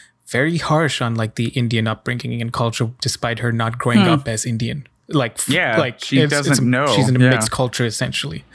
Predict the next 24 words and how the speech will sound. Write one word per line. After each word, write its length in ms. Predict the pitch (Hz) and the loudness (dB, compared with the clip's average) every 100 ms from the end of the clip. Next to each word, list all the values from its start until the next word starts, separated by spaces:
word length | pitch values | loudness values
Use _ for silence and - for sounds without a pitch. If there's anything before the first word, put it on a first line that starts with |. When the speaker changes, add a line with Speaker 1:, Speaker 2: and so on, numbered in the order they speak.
| - - - _ | -18 -18 -20 _
Speaker 1:
right? 260 | 123 123 - - - - | -2 -2 -8 -20 -8 -2
Speaker 2:
Yeah. 220 | 208 131 - - - _ | 0 0 -4 -16 -20 _
Speaker 1:
So, 180 | - 170 | 0 2
yeah, 180 | 175 139 | 2 2
that's, 180 | 151 160 | 2 2
Speaker 2:
Hmm. 180 | 135 | 2
Speaker 1:
so 240 | 185 180 170 | 0 0 0
the 160 | 151 | 0
show 200 | 160 180 | 0 2
is 120 | 170 131 | 2 2
meant 220 | 139 131 | 0 -2
to 60 | 120 | -4
be 100 | 123 | -4
chaotic. 520 | - 117 110 113 - | -2 -2 -2 -4 -4
It's 160 | 127 | 0
meant 180 | 131 127 | 0 0
to 80 | - | -2
be, 540 | 117 123 120 120 120 117 _ _ _ _ _ _ _ _ | -2 0 2 0 -2 -4 _ _ _ _ _ _ _ _
like, 400 | 156 127 110 - - | 0 0 0 -8 -8
just 220 | 139 131 | -4 -2
a 40 | 131 | -2
snapshot 720 | - 135 117 120 - 120 117 | 0 0 0 -2 -2 0 0
onto, 340 | 117 113 - | -2 -2 -2
like, 380 | 120 117 113 - | -2 -2 -6 -12